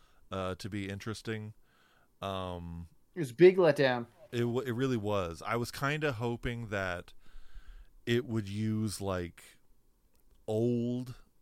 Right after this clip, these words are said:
Speaker 1: heroes, like, old established heroes. I didn't, I, I did, I wasn't expecting them to just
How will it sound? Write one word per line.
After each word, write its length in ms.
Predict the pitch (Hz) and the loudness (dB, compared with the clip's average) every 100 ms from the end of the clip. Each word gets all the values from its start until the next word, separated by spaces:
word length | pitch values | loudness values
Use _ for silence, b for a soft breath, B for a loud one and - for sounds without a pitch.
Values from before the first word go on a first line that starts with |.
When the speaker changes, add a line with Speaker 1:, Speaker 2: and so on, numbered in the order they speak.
| - _ _ | -20 _ _
Speaker 1:
heroes, 640 | 113 131 131 127 127 131 123 | -6 -4 -2 -2 -2 -2 -4
like, 140 | 107 | -4
old 260 | 92 104 107 | -2 -4 -4
established 600 | 101 - 104 104 110 - | -6 -4 -2 -2 -6 -6
heroes. 480 | 117 110 110 110 - b b - | -6 -4 -4 -4 -10 b b -2
I 140 | 113 | 0
didn't, 500 | 120 127 120 113 110 - - | 2 0 -4 -6 -10 -16 -6
I, 200 | 104 113 113 | -2 -2 -2
I 140 | 110 | -4
did, 240 | 113 104 120 | -2 -2 -2
I 80 | 120 | 0
wasn't 300 | 123 131 123 | 0 0 -4
expecting 480 | - - 113 113 | -4 -4 -4 -4
them 160 | 107 104 | -8 -8
to 80 | 95 | -8
just 320 | 92 101 - | -6 -6 -8